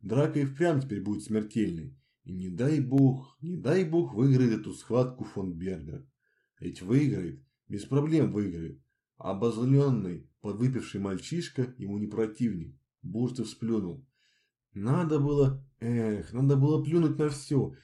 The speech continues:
и топать на ресталище самому. Как знать, может, и разрешили бы ему выйти с мечом против копья. Взмах геральдического флажка, и вот противники уже несутся друг на друга. Головы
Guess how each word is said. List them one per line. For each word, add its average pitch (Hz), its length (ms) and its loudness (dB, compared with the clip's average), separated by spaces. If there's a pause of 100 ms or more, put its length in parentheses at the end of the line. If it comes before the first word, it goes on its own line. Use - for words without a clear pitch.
(140)
и 110 100 -2
топать 139 360 2
на 117 60 4
ресталище 117 520 0
самому. 120 580 0 (360)
Как 135 200 2
знать, 120 440 0
может, 110 420 0
и 113 140 0
разрешили 110 500 0
бы 120 140 2
ему 110 160 2
выйти 107 240 2
с - 100 -10
мечом 107 340 0
против 90 280 -6
копья. 95 500 -6 (380)
Взмах 113 600 2
геральдического 110 600 0
флажка, 135 520 -2
и 135 120 -8
вот 101 220 -4
противники 131 500 4
уже 107 180 2
несутся 107 420 0
друг 104 220 -6
на 107 100 -2
друга. 101 480 -2 (380)
Головы 120 640 4